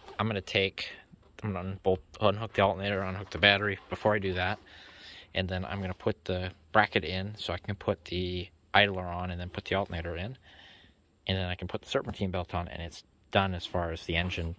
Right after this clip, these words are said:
goes for now, until that thing blows up. But I think it's just a little clanky, and I'm sure with a little bit of driving it'll quiet up.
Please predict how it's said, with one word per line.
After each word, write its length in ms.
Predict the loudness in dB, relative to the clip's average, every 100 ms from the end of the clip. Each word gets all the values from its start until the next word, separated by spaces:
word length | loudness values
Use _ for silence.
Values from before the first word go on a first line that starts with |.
| -4
goes 300 | -4 -4 -12 -20 -20 -4
for 100 | -2
now, 220 | -2 -4 -14 _ _ _ -20 -18 -18
until 220 | 0 2
that 140 | 2 0
thing 180 | -4
blows 260 | -2 -4 -2
up. 180 | -6 -8 -12 -20 -20 -10
But 160 | -6 -6 -10 -20 -20 -20 -20 -20 -20 -18 -18 -18 -8
I 60 | -4
think 180 | 0 0
it's 100 | 0
just 180 | 0
a 20 | -2
little 180 | -2
clanky, 420 | -4 -6 -6 -2 2
and 120 | 2
I'm 100 | 2
sure 240 | 4 6
with 140 | 6 6
a 40 |
little 260 | 2 0 2
bit 120 | 2
of 100 | 2
driving 360 | 2 2 0
it'll 260 | -4 -6 -10 -14 -20 -20 -16 -2
quiet 340 | 0 0 0
up. 220 | -4 -4